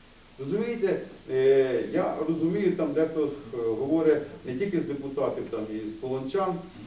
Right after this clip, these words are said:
що от давайте дочекаємося, коли там ще буде по два гектара, тоді будемо давати ще тим, хто прийде з фронту. Найдемо ще і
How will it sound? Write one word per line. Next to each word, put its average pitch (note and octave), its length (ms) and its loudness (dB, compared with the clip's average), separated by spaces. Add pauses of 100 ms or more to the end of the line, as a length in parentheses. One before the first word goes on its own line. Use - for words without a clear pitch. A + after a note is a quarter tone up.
(160)
що D#3 140 -4
от C#3+ 100 0
давайте G3+ 360 6
дочекаємося, E3+ 800 -2
коли F3 140 4
там E3+ 220 2
ще D#3 120 -4
буде E3 240 0
по D3+ 160 -2
два D3 240 0
гектара, F#3 400 2
тоді D#3+ 240 -4
будемо D3 460 -4 (300)
давати D3 400 2
ще C#3 120 -10
тим, D3 320 -6
хто C#3 100 -6
прийде C3 320 -4
з C3 100 -6
фронту. D3 360 -4
Найдемо F3 480 -2
ще F#3 100 0
і E3 80 2